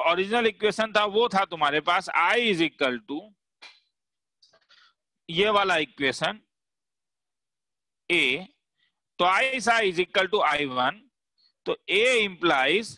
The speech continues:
twice I is equal to I one minus I two का तो value तुम directly निकाल सकते हो, log two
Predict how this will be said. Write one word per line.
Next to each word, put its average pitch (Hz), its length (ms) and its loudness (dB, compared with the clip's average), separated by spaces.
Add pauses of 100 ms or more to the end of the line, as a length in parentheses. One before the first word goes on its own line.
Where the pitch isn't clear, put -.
(440)
twice 196 380 0
I 247 120 2
is 214 180 -2
equal 208 380 0
to 214 160 2
I 165 240 2
one 180 280 -2
minus 147 520 -2 (120)
I 180 220 2
two 233 180 -6
का 214 80 2
तो 196 140 -4
value 175 240 0
तुम 180 180 -6
directly 165 400 -2
निकाल 143 260 0
सकते 147 340 -6
हो, 185 100 0
log 160 280 2 (120)
two 202 160 -4